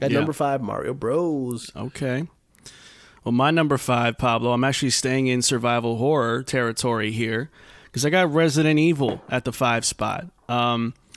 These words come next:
Speaker 2: Silent Hill and Resident Evil were fighting for a while on this list for, for, to, to, to come up on top. But I think what won me over with Resident Evil is just seeing what modern day Resident Evil has become, because it got spooky for a while with Resident Evil. Six was,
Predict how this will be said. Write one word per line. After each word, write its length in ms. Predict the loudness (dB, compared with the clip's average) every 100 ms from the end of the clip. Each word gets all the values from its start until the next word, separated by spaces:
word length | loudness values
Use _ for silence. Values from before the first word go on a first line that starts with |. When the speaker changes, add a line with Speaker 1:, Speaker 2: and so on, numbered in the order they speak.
| -18 -6
Speaker 2:
Silent 400 | 2 4 4 4
Hill 120 | 4
and 80 | 4
Resident 260 | 4 2
Evil 100 | 2
were 80 | 0
fighting 320 | 0 -2 -2
for 160 | -4 -2
a 40 |
while 200 | 0 0
on 120 | 0
this 160 | -2 -4
list 420 | -4 -4 -4 -8 -14
for, 220 | -8 -8
for, 240 | -4 -4 -4
to, 240 | -4 -6
to, 180 | -4 -8
to 180 | -6 -4
come 160 | 0
up 160 | 0 0
on 140 | -2
top. 240 | 0 0 0
But 80 | 0
I 80 |
think 260 | 0 0 2
what 180 | 2 2
won 200 | 2 2
me 140 | 2
over 260 | 2 2 0
with 80 | 2
Resident 400 | 0 0 0 0
Evil 380 | 0 0 -2
is 140 | -2 -2
just 200 | 0 2
seeing 280 | 2 2 0
what 140 | 0
modern 640 | 0 0 2 2 0 -2
day 400 | -2 -2 -4 -10 -14 -20 -20 -20 -8
Resident 520 | -2 0 0 0 2
Evil 240 | 0 0
has 260 | 0 -2 -2
become, 440 | -6 -4 -4 -4
because 220 | -4 -2
it 60 | 2
got 200 | 2 2
spooky 340 | 2 0 0
for 160 | -2 0
a 80 | 2
while 260 | 2 0
with 140 | -2 -4
Resident 360 | -6 -4 -2
Evil. 240 | -4 -4 -2
Six 340 | 0 0 0
was, 280 | -2 0 -2